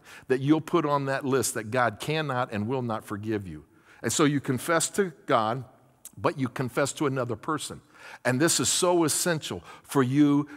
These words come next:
to be able to be healed. Look at what James says. James says, "Confess your faults, your regrets, okay, one to another, and pray for one another that you may be" what? "Healed."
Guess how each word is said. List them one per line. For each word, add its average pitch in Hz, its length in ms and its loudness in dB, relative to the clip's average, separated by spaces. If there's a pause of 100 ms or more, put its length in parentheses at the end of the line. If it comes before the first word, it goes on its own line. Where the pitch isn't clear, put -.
(140)
to 139 120 0
be 135 260 6
able 131 240 4
to 127 100 2
be 123 180 0
healed. 110 460 -4 (200)
Look 170 200 4
at 214 100 2
what 175 200 2
James 151 400 4
says. 92 340 -2 (220)
James 180 300 4
says, 143 200 4
"Confess 175 480 2
your 226 100 4
faults, 135 380 0
your 156 100 4
regrets, 135 720 2 (220)
okay, 131 380 6 (340)
one 165 240 6
to 208 120 4
another, 143 360 6
and 135 260 4
pray 196 240 6
for 147 240 2
one 131 240 2
another 117 420 2 (240)
that 151 220 8
you 175 180 0
may 170 200 8
be" 165 180 4
what? 151 400 0 (160)
"Healed." 127 640 2